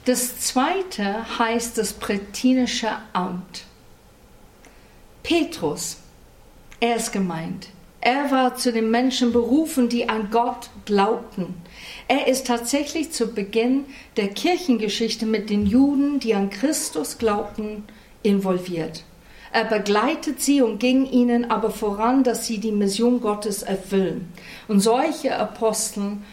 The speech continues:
sind heutzutage diejenigen, die neue Formen und neue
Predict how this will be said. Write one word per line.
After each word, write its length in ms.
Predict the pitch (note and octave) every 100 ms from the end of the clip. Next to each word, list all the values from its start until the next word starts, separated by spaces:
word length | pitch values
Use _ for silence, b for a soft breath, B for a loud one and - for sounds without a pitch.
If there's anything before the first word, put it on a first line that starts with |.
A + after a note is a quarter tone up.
| B B B
sind 340 | - A3 G3 A3+
heutzutage 680 | C4+ C4+ C4+ C4 A3+ G#3
diejenigen, 640 | A3 C4 C4+ B3 A#3 A3 G#3+
die 140 | A3
neue 300 | A3 G#3+ G#3
Formen 760 | - - C#4 C#4+ D#4 B3+ F#3 F#3+
und 240 | G3+ F#3+
neue 280 | G3+ A3+